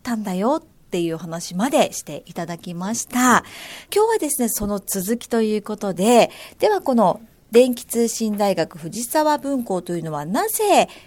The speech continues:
ここにできたのか、そしていつできたのか、そういったところの歴史をですね、お話を伺っていこうと思います。まずはじめにですね、この分校ができるまで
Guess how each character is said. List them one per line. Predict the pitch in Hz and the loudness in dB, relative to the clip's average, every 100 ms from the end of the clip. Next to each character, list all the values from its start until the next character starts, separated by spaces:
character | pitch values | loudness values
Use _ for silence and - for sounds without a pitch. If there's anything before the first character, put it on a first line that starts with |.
| - | -8
こ | 196 | -6
こ | 208 | -2
に | 190 160 | -2 -2
で | 220 | -2
き | 233 | -4
た | - 180 | -8 -10
の | 156 | -10
か、 | 147 - 175 139 - - | -12 -8 -6 -6 -10 -20
そ | - 233 | -10 -8
し | |
て | - - | -8 -8
い | 330 | -6
つ | 226 | -6
で | 175 240 | -4 -4
き | - | -4
た | 226 | -6
の | 165 | -6
か、 | - - | -8 -10
そ | - 240 | -6 -6
う | |
い | |
っ | 262 | -4
た | 311 | -6
と | 320 | -6
こ | 320 | -4
ろ | 311 | -2
の | 240 | -2
歴 | 180 185 | -4 -6
史 | - 349 | -6 -4
を | |
で | 330 | -4
す | 254 | -4
ね、 | 180 | -6
お | |
話 | 165 170 165 185 | -8 -8 -6 -4
を | |
伺 | 165 170 165 | -4 -6 -10
っ | 160 | -10
て | - | -10
い | 156 | -10
こ | - | -6
う | 175 | -6
と | 175 - | -8 -12
思 | - 180 185 | -10 -8 -6
い | 180 | -4
ま | 185 269 | 0 0
す。 | - - - - - - - | 0 -8 -20 -20 -20 -12 -2
ま | 359 | 0
ず | 403 | 0
は | 262 233 | -2 -2
じ | 240 | 0
め | 262 | 2
に | 233 | 2
で | 175 | 0
す | 196 | -4
ね、 | |
こ | 185 | -4
の | 180 | -4
分 | 156 269 349 | -4 -4 -2
校 | 381 | -2
が | 370 330 | 0 -2
で | 294 | -4
き | - | -4
る | 359 | -4
ま | 311 226 | 0 -2
で | 180 | -2